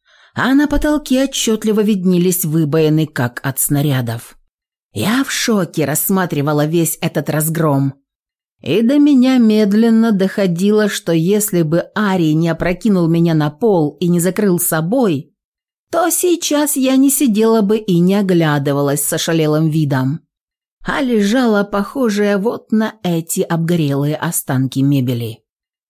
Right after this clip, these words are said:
Губы у меня затряслись, а в судорожно стиснутых пальцах хрустнула коробочка, которую я упорно не выпускала из рук.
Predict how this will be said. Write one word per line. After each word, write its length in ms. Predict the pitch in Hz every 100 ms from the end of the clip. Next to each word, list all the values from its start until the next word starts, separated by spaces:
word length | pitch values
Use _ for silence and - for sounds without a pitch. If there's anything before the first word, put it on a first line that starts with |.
| -
Губы 600 | 120 147 220 220 214 202
у 80 | 196
меня 380 | 196 202 202
затряслись, 920 | 180 175 165 170 - 214 214 214 - -
а 160 | 233 254
в 80 | -
судорожно 640 | - 269 220 214 190 202
стиснутых 720 | - - 233 202 185 180 -
пальцах 720 | - 226 208 - 196 180 - _ _ _ _
хрустнула 720 | - 330 277 233 208 190 190
коробочка, 800 | 185 226 202 180 156 147 - 165
которую 420 | 214 240 220 208
я 280 | 190 226 -
упорно 520 | 285 - 170 156 147
не 120 | 156
выпускала 600 | 156 160 165 - 131 127
из 140 | 135 135
рук. 400 | 139 127 - -